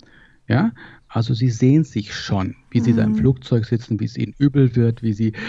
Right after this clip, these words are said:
Speaker 1: wie Sie am liebsten rausrennen würden, aber, äh, die Stewardess guckt Sie schon böse an und Sie gucken auf die Uhr, „Oh Gott, und noch acht Stunden, und wie soll ich das aushalten?“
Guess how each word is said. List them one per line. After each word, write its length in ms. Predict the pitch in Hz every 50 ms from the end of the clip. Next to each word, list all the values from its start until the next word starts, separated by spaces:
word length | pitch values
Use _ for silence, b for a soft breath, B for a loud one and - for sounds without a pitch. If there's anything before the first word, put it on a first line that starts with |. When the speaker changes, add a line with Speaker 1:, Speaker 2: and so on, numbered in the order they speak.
| B 190 147 113 B
Speaker 1:
wie 120 | - 117
Sie 120 | 107 123 113
am 80 | 110
liebsten 280 | 110 113 113 - - 117
rausrennen 580 | 107 110 123 135 127 127 127 123 123 123 117
würden, 320 | 110 120 117 117 117 123 123
aber, 1080 | - 117 113 101 110 107 104 - 117 113 113 113 113 - - - 131 135 131 135 135 131
äh, 40 | 123
die 100 | 110 101
Stewardess 420 | - - 123 120 110 110 104 -
guckt 200 | - 120 110 -
Sie 80 | - 101
schon 180 | - 104 101
böse 340 | 104 117 107 104 110 - 127
an 400 | 131 135 139 139 135 139 143 -
und 160 | 131 117 107
Sie 80 | 107 113
gucken 280 | - - 117 - 127
auf 140 | 120 113 113
die 160 | - - 156
Uhr, 160 | 151 151 143 135
„Oh 80 | 123
Gott, 280 | 127 127 131 131 - -
und 180 | 135 - -
noch 180 | 147 147 135 -
acht 240 | - 123 - - -
Stunden, 400 | - - 135 127 127 - 143 143
und 80 | 135
wie 60 | 131 123
soll 180 | - - 135
ich 80 | 135 123
das 160 | - 120 139
aushalten?“ 520 | 135 127 135 127 - 123 117 113 117 120